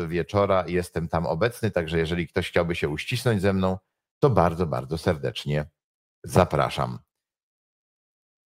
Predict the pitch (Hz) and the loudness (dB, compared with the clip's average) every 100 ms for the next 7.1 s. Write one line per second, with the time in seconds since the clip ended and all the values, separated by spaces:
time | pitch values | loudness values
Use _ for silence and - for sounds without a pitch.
0 | _ 135 156 147 131 120 110 104 - 92 | _ 10 12 10 6 4 2 -2 -2 -2
1 | 92 87 107 143 139 135 131 123 139 117 | 0 2 4 4 2 -2 -2 0 0 -2
2 | 131 123 117 90 107 117 135 123 117 117 | -4 0 2 2 0 0 0 0 0 0
3 | 110 101 101 101 95 98 98 98 95 90 | -2 0 0 0 -2 -2 0 0 0 -2
4 | 90 127 113 92 90 90 82 110 110 107 | -2 -2 0 0 0 -2 2 2 0 -2
5 | 104 90 92 98 95 87 80 98 101 98 | -2 0 2 2 0 -2 -4 -2 0 2
6 | 104 120 - 113 95 92 - 82 85 - | 2 -2 -4 -4 -2 -2 0 0 -2 -4
7 | 87 | -4